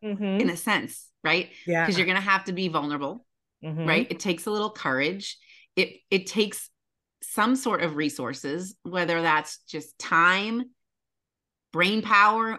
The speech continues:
Speaker 2: I mean, it could be money, right? But the, it's, it cause, you've gotta put some resources towards it. And there's, there's, uh, some fear in and of itself in that. But I mean, I don't know. I haven't met anyone that's like,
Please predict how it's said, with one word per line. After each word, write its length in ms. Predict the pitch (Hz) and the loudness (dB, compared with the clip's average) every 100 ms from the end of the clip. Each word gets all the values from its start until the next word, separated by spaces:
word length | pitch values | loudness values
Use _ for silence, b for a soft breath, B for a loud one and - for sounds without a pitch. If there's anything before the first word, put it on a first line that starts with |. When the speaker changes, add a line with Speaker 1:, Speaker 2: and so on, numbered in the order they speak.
| 175 | -4
Speaker 2:
I 80 | 165 | -2
mean, 220 | 156 156 | -2 -2
it 80 | - | -2
could 140 | 160 | 0
be 100 | 208 | 2
money, 420 | 208 196 170 226 | 4 4 2 -2
right? 320 | 180 170 214 180 | 0 0 0 -4
But 200 | 185 185 | -4 -4
the, 120 | 190 | -4
it's, 240 | 190 - - | -6 -8 -6
it 120 | 170 | -6
cause, 380 | - 180 175 190 - 170 | 0 4 4 2 -8 -12
you've 140 | 170 180 | -8 -4
gotta 240 | 214 226 - | -4 -4 -4
put 240 | - - | -6 -4
some 180 | 196 170 | -4 -2
resources 640 | 185 180 170 160 151 143 | -2 -2 -4 -4 -8 -10
towards 340 | - 131 131 | -8 -6 -4
it. 140 | 170 170 | -4 -4
And 160 | 190 196 | -4 -4
there's, 320 | 202 190 185 _ _ _ _ _ _ | -4 -8 -10 _ _ _ _ _ _
there's, 320 | 190 202 190 196 | -4 -4 -2 -2
uh, 520 | 190 196 190 190 - | -2 0 0 -2 -6
some 220 | - 208 - | -8 -8 -2
fear 240 | 220 240 | 2 2
in 240 | - 208 226 | 2 0 0
and 140 | 220 | 0
of 100 | 202 | -2
itself 440 | 175 - 208 170 - | -4 -4 -4 -4 -2
in 280 | 170 156 131 | -2 -2 2
that. 320 | 143 - - - - - _ _ - | 0 0 -6 -12 -12 -16 _ _ -2
But 280 | 202 170 - _ _ _ _ _ _ _ | 2 2 0 _ _ _ _ _ _ _
I 120 | 185 180 | -2 -2
mean, 180 | 170 | -2
I 220 | 165 160 196 | -2 0 2
don't 100 | 185 | 2
know. 80 | |
I 160 | 147 165 | 2 2
haven't 220 | 190 196 | 0 -2
met 160 | 165 156 | -2 -2
anyone 360 | 156 151 143 | -2 -2 -2
that's 220 | 139 135 135 | -4 -6 -16
like, 180 | 127 | -18